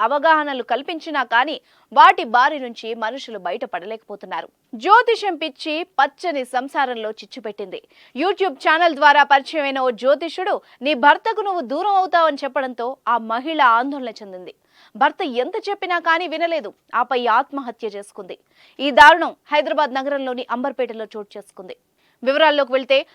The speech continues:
హైదరాబాద్ అంబర్పేటకు చెందిన బబితకు సాఫ్ట్‌వేర్ ఉద్యోగి రామకృష్ణ అలియాస్ రాముతో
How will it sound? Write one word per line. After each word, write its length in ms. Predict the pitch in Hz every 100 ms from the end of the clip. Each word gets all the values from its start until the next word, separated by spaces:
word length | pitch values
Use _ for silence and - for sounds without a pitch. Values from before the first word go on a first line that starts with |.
| -
హైదరాబాద్ 380 | 330 339 359 339
అంబర్పేటకు 580 | 320 381 403 381 381 -
చెందిన 320 | 311 311 320
బబితకు 680 | 285 269 285 339 294 311 349
సాఫ్ట్‌వేర్ 480 | 330 294 294 294 269
ఉద్యోగి 420 | 220 277 277 277
రామకృష్ణ 600 | 233 269 294 285 262 285
అలియాస్ 500 | 294 233 240 233 208
రాముతో 520 | 233 254 262 262 214